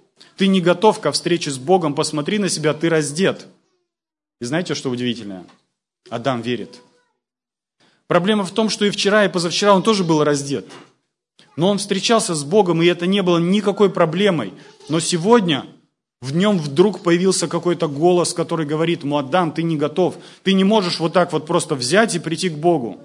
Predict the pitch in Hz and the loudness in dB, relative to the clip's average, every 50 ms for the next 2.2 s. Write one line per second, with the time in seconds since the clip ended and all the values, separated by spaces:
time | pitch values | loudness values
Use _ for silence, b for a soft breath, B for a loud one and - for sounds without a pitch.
0 | - _ _ _ _ _ _ _ _ _ _ _ _ _ _ _ _ _ _ _ | -20 _ _ _ _ _ _ _ _ _ _ _ _ _ _ _ _ _ _ _
1 | - - 143 135 165 175 170 165 151 139 143 135 120 131 139 151 170 170 - - | -12 -8 -4 0 0 0 0 0 -2 -2 -4 -4 -4 -4 -4 -4 -4 -4 -6 -8
2 | - 101 87 | -10 -14 -14